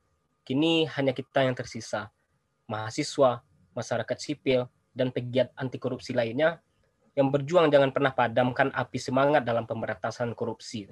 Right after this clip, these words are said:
Pilihan lain selain mengkonsolidasikan dan menyatukan gerakan rakyat agar bangsa kita menjadi bangsa yang bersih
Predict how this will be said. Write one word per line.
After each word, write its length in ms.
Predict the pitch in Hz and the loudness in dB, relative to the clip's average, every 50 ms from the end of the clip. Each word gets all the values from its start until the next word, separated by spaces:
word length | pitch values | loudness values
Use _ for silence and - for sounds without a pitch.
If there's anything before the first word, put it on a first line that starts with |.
| 107 - _ _ _ _ _ _ _ | -20 -20 _ _ _ _ _ _ _
Pilihan 480 | - 156 151 151 156 151 143 160 160 | 0 2 4 4 4 4 2 2 4
lain 480 | 160 160 165 180 180 160 156 165 170 - _ _ _ | 4 6 6 6 6 4 2 0 -2 -6 _ _ _
selain 320 | _ - - 147 143 143 | _ -4 2 4 4 4
mengkonsolidasikan 1400 | 143 143 143 143 143 143 143 143 139 135 - - 151 139 135 131 131 131 131 127 120 - 135 127 - 139 135 131 | 4 2 2 2 0 0 0 0 -2 -4 -6 -4 -2 -2 -2 0 -2 0 0 -2 -2 -4 -6 -2 0 0 2 2
dan 80 | 127 | 2
menyatukan 480 | 127 127 123 120 - - 131 - 123 120 | 0 0 0 -2 -2 -4 -4 -4 -4 -2
gerakan 480 | 113 120 117 113 - - 120 120 113 | -2 -2 -2 -2 -4 -6 -6 -6 -6
rakyat 320 | - - 104 117 135 147 - - _ _ _ _ _ _ _ _ _ _ | -6 -6 -2 0 0 0 0 -4 _ _ _ _ _ _ _ _ _ _
agar 220 | 131 131 135 139 135 | -4 0 2 2 4
bangsa 320 | 135 131 127 123 - 131 | 4 2 0 2 0 -2
kita 240 | - - 127 - 143 | -2 -4 -2 0 0
menjadi 400 | 135 135 123 117 117 117 117 113 | 2 2 0 0 -2 -4 -4 -4
bangsa 400 | 113 117 113 117 110 - 120 117 | -2 -2 -2 -2 -4 -4 -2 -2
yang 160 | 117 117 113 | -2 -2 -4
bersih 400 | 113 127 123 - - 156 156 123 | -4 -6 -6 -6 -8 -10 -10 -10